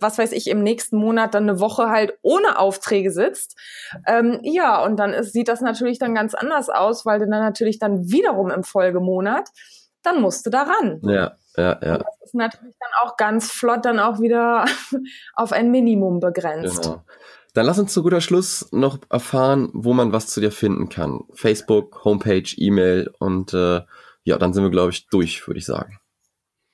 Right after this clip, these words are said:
Speaker 1: Also meine Homepage ist, äh, zu finden unter w w w v a regio punkt d e.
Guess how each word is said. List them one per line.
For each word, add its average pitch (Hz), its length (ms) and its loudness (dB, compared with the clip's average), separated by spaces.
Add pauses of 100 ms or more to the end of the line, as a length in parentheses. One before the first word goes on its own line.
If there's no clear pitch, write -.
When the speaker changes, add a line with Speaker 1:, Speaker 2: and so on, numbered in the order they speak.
(180)
Speaker 1:
Also 190 320 2
meine 190 560 2
Homepage 247 680 0 (120)
ist, 202 440 -4
äh, 180 340 -4
zu - 100 -8
finden 269 340 -4
unter 208 420 -2
w 220 220 2
w 190 240 0
w 175 460 0
v 190 500 0
a 175 200 2
regio 170 1120 -2
punkt 233 120 2
d 247 60 0 (320)
e. 508 100 -4